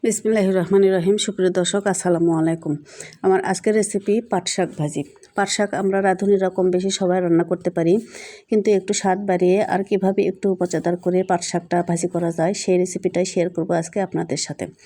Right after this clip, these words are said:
আমার রেসিপিতে। সবুজ শাকের প্রসঙ্গে এলে সবার আগে মনে পড়ে পালং শাক, কলমি শাক, মেথি শাক ইত্যাদি ইত্যাদি, কিন্তু এদিকে পুষ্টিগুণে ভরা পাট শাকের কথা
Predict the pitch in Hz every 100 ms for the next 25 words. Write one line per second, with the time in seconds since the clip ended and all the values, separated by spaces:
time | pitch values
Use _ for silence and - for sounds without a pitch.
0 | - - - - _ 160 156 165 156 -
1 | - - 131 - _ _ _ _ - -
2 | - - - 214 220 220 202 208 202 -
3 | 190 196 170 175 190 - 185 180 190 190
4 | 190 180 185 185 190 170 165 165 180 -
5 | 170 175 175 185 165 160 175 - 190 185
6 | 185 170 165 165 165 151 156 165 190 196
7 | 185 185 202 208 208 196 202 196 190 185
8 | 185 190 190 175 - 180 175 175 170 180